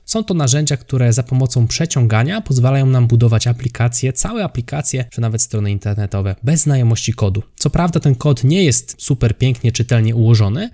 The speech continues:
nie zawsze jest, nie jest idealnie zoptymalizowany, ale pozwala na szybkie działanie tej aplikacji. No i teraz pytanie, czy zależy nam na pięknej strukturze kodu,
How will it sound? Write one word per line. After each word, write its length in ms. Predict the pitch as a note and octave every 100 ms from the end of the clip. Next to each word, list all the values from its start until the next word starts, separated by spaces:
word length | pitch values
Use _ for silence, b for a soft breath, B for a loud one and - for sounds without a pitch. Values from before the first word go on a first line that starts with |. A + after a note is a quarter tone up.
| A2+
nie 180 | A#2
zawsze 380 | A2+ C3 - G2+
jest, 280 | G2+ D#3+ -
nie 100 | B2+
jest 160 | A#2+ A#2+
idealnie 400 | A2 A2+ A#2 G#2+
zoptymalizowany, 800 | G#2 A2 G#2 G2 G2+ G#2 D#3+ F#3+
ale 160 | E3+
pozwala 440 | E3 D3+ B2+ C#3 C3+
na 120 | B2
szybkie 380 | - - - B2
działanie 300 | A2+ A2 G#2
tej 160 | G#2+
aplikacji. 560 | G2 A2 - G2+ - G2+ -
No 60 |
i 40 | C#3
teraz 200 | D3 -
pytanie, 340 | C#3+ C3+ B2+
czy 120 | A#2+
zależy 300 | A2+ A#2+ C3
nam 160 | B2+ B2
na 100 | A#2+
pięknej 340 | - C3 -
strukturze 460 | A#2 - - - A2+
kodu, 340 | - E3 D3+